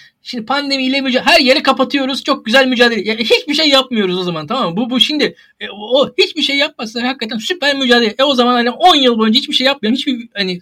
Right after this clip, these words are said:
salgın hastalık falan kalmaz yani. Bu, bu da doğru, gerçekten doğru. Şimdi ya, hakikaten öyle. Şimdi, e, bu da mücadele. Yani tamam, gerekirse o ekstrem kararlar alınacak ortam da olabilir ama şu var.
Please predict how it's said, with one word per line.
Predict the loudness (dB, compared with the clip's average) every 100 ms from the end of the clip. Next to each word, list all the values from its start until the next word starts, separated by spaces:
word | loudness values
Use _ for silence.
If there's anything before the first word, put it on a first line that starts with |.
| -2
salgın | 2 2 2
hastalık | -4 -4 -4
falan | -4 -4 0
kalmaz | 2 4 4 2
yani. | 0 -2
Bu, | -4 -2
bu |
da | 0 4
doğru, | 4 4
gerçekten | 4 2 0 -4
doğru. | -4 -4
Şimdi | -2 -4 -6 -18 -20 -20
ya, | -20
hakikaten | -16 -10 -6 -2
öyle. | -2 0
Şimdi, | 0 -2 -6
e, | -6 0
bu | 2
da | 4
mücadele. | 4 4 4 0 -4 -8 _ -10
Yani | -6 -6 -10 _ -6
tamam, | 0 0 0 -8 _ _
gerekirse | -2 0 0 -2 0
o | 2 2 2
ekstrem | -4 -4 -4 -4 -2
kararlar | -2 0 0 -2
alınacak | -2 0 2 2 0
ortam | -4 -4 -2
da |
olabilir | 0 0 -2 -4
ama | -6 -6
şu | -2
var. | -2 -4